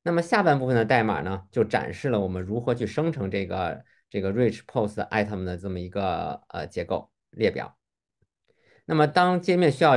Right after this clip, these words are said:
一个列表进行展示的时候呢，我们就会给它一个 flow 作为这个数据源。那么首先呢，我们会分别的得到两个不同的 flow，一个呢是 latest post，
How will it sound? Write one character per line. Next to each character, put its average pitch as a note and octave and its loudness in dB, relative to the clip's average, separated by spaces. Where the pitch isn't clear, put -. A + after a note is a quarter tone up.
一 A#2+ -6
个 D3 4
列 D3+ 6
表 G#2 2
进 C3+ -2
行 D3 2
展 G#2 0
示 - -4
的 C3+ 4
时 A#2 -2
候 A#2 2
呢， G#2+ 0
我 G#2+ 0
们 G#2 4
就 C#3+ 2
会 B2 4
给 G#2+ 0
它 G#2+ -2
一 C3 0
个 D3 0
flow D3 2
作 A2+ 0
为 G#2+ 2
这 A2 0
个 G2+ 0
数 C3+ -6
据 A2+ -2
源。 G2+ -2
那 F3 -4
么 E3 4
首 C3 0
先 F3 0
呢， E3+ 4
我 G#2+ 2
们 G2+ 0
会 G#2 2
分 F3 -2
别 A#2+ 0
的 B2+ 4
得 A#2+ -2
到 C#3+ 4
两 F2+ -2
个 G#2 -6
不 - -2
同 A2 -4
的 D3+ 0
flow， G2 -4
一 B2+ -2
个 E3 4
呢 C#3+ 4
是 B2 0
latest D#3 0
post， B2 -2